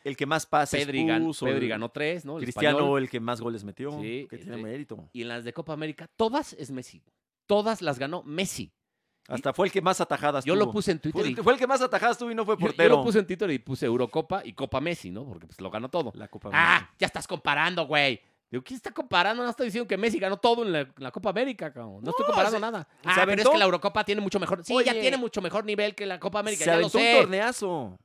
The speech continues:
Speaker 2: Sí.
Speaker 1: Jugó muy bien
Speaker 2: Pero,
Speaker 1: Messi. Argentina
Speaker 2: ah, no,
Speaker 1: juega horrible.
Speaker 2: pero es que en la final jugó mal. Entonces, por eso no vale.
Speaker 1: ¿Cómo va a jugar mal?
Speaker 2: Eso dicen.
Speaker 1: No es cierto.
Speaker 2: Que en la final jugó
Speaker 1: Pero es
Speaker 2: mal.
Speaker 1: que no jugó mal.
Speaker 2: Pues eso dicen
Speaker 1: Digo, no
Speaker 2: los,
Speaker 1: puso el
Speaker 2: los,
Speaker 1: pase ni anotó el
Speaker 2: los
Speaker 1: gol,
Speaker 2: Messi
Speaker 1: pero
Speaker 2: haters,
Speaker 1: nomás
Speaker 2: eso
Speaker 1: todo lo
Speaker 2: dicen.
Speaker 1: que
Speaker 2: No,
Speaker 1: jugó.
Speaker 2: es que jugó mal.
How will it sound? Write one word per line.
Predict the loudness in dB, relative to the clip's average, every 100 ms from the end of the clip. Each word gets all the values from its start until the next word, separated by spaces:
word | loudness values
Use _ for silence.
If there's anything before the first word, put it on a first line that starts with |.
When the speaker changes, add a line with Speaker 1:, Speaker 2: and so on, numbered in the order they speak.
| -10
Speaker 2:
Sí. | -6 -6 -10 _ _
Speaker 1:
Jugó | -2 0
muy | 0
bien | -2 -4 -4
Speaker 2:
Pero, | -4 -4
Speaker 1:
Messi. | -4 -2
Argentina | 0 0 2
Speaker 2:
ah, |
no, | 6
Speaker 1:
juega | 8 8
horrible. | 8 6
Speaker 2:
pero | 2
es | 2
que | 2
en |
la | 0
final | -2 -6 -6
jugó | -6 -6
mal. | -6 -10 _ _ _ _
Entonces, | -10 -8
por | -4 -6
eso | -6
no | -8
vale. | -8 -8 -12
Speaker 1:
¿Cómo | -16 -10
va | -10
a |
jugar | -10 -12
mal? | -12 -16 -18 _ _
Speaker 2:
Eso | -16 -12
dicen. | -12 -12 -14 -12
Speaker 1:
No |
es | -12
cierto. | -10 -8
Speaker 2:
Que | -4
en |
la | -4
final | -6 -10
jugó | -8 -8
Speaker 1:
Pero |
es | -6
Speaker 2:
mal. |
Speaker 1:
que | -6
no | -8
jugó | -8
mal. | -8 -12 -16 -20 _
Speaker 2:
Pues | _
eso | -16 -14
dicen | -14 -10 -2
Speaker 1:
Digo, | 0
no | 0
Speaker 2:
los, | -4
Speaker 1:
puso | -6
el | -4
Speaker 2:
los, | -2
Speaker 1:
pase | -4 -4
ni | -4
anotó | -6 -6
el | -6
Speaker 2:
los |
Speaker 1:
gol, | -2
Speaker 2:
Messi | -2 -4
Speaker 1:
pero | -8
Speaker 2:
haters, | -6
Speaker 1:
nomás | -4 -4
Speaker 2:
eso | -2
Speaker 1:
todo |
lo | -2
Speaker 2:
dicen. | -2 0
Speaker 1:
que |
Speaker 2:
No, | 2 2
Speaker 1:
jugó. | 0
Speaker 2:
es | -4
que | -6
jugó | -10 -10
mal. | -10 -14